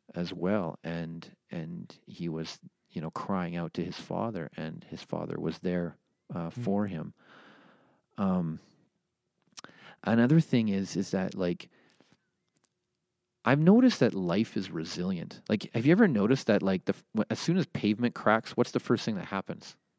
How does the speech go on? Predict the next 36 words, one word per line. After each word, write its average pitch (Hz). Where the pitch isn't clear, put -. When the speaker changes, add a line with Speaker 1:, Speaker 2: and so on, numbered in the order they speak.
Speaker 1:
right? 110
Like, 95
weeds 110
sprout, -
Speaker 2:
Mm-hmm. 113
Speaker 1:
right? 98
Like, 107
I, -
I've, 113
you 151
know, 104
I 110
hike -
to, 95
you 107
know, 98
the -
summit 117
of 92
a, 87
of 92
a 90
mountain 98
that's, 87
like, 90
you 101
know, 87
a 98
mile 95
above 80
the 82
tree 123
line. 85
And, 95
and 95
yet, 98